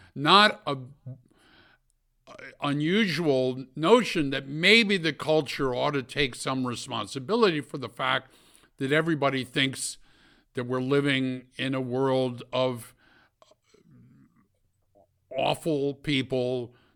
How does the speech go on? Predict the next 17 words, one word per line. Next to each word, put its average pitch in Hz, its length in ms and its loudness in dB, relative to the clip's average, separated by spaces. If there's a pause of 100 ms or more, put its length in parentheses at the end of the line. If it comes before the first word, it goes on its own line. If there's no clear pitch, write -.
(100)
dominating 127 720 0
other 123 340 -2
awful 131 340 -2
people. 196 440 -10 (460)
I 139 60 -4
mean, 165 180 0
if 165 180 -2
Succession 190 1000 -2 (280)
is 143 180 -4
your 143 200 0
idea 143 540 0
of 123 220 -4
a, 131 180 -4 (280)
a 127 120 -4
nice 139 340 0
story 151 560 2
about 123 440 -2